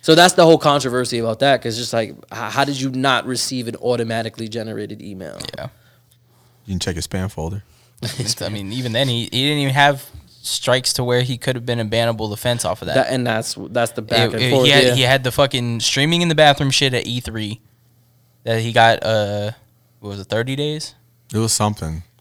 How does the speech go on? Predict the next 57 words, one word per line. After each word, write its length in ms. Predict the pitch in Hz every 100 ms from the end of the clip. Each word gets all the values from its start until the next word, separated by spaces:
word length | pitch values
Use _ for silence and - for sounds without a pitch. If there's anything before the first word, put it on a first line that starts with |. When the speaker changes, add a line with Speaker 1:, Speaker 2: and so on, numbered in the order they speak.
| _ _
Speaker 2:
He 100 | 127
got, 200 | 120 101
he 100 | 120
got, 240 | 123 113 - -
he 140 | 120
got, 160 | 117 113
Speaker 1:
He 80 |
got 100 | 120
Speaker 2:
ba-, 60 | 117 120
Speaker 1:
thirty, 120 | 180
Speaker 2:
he 80 | 123
got 120 | 117
Speaker 1:
yeah. 20 |
Speaker 2:
banned 200 | 123 131
for 100 | 156
that, 340 | 120 113 175 _ _
but 80 | 107
then 80 | 113
he 80 |
came 180 | 123 156
back, 320 | 135 113 123 -
Speaker 1:
Mm-hmm. 200 | 135 131
Speaker 2:
and 80 | 120
then 60 | 123
that, 260 | 127 - -
that 120 | 131
was 100 | 131
the 100 | 127
only 160 | 143 139
strike 320 | - 143 135
that 100 | 117
he 40 | 120
had 120 | 117
against 320 | 113 123 -
him. 180 | - - _ _ _ _ _ _ _ _ _ 120
And 120 | 120
then 80 | 120
after 260 | 120 -
that, 220 | 131 143
it 60 | 127
was 180 | 117 113
just 160 | 110
like, 260 | 107 104 98 - _ _ _ _ -
well, 280 | 98 113 113
then 160 | 117
now, 260 | 113 113 113
now 200 | 117 117
he's 100 | 107
just 160 | 98
gone. 340 | 113 127 117 107
It's 100 | 104
like, 100 | 95
well, 160 | 98
what 200 | 110 110
the 80 | 113
fuck 160 | - 104
happened? 440 | 117 123 - 131